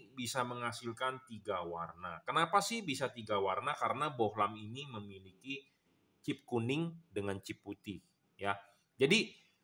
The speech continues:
a-, saya perlu perkenalkan kepada Anda. Jadi, bohlam ini bisa tiga warna, adalah tiga warna bisa dinyalakan pas pada saat lampu dekat. Beda dengan produk-produk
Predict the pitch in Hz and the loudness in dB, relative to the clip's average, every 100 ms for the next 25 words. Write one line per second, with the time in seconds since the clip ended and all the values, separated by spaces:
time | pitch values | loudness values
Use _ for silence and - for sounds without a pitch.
0 | - - - - 196 190 160 156 160 - | -8 -8 -4 4 4 6 4 4 2 2
1 | 156 143 143 139 160 160 131 117 101 107 | 0 2 2 4 2 0 0 2 0 0
2 | 127 151 190 160 151 151 156 156 196 160 | -2 0 2 2 6 6 4 0 0 0
3 | 147 - 117 117 113 107 110 170 - 113 | -2 -4 2 4 6 6 6 2 0 0
4 | 107 127 156 139 117 117 107 104 95 92 | 0 0 -2 -8 0 4 6 6 4 4
5 | 120 165 - 117 113 113 117 110 107 98 | 2 2 0 -6 -4 0 0 0 -2 0
6 | 92 101 135 135 123 - - 95 - 95 | 0 0 -2 0 -2 -2 -2 -2 0 0
7 | 110 101 90 - 101 - 95 - _ _ | 2 0 -2 -4 -12 -8 -10 -10 _ _
8 | _ _ _ _ _ _ _ _ _ _ | _ _ _ _ _ _ _ _ _ _
9 | 120 147 147 180 156 139 135 147 143 135 | 4 6 10 8 8 4 4 2 2 4
10 | 127 123 127 123 | 6 6 4 4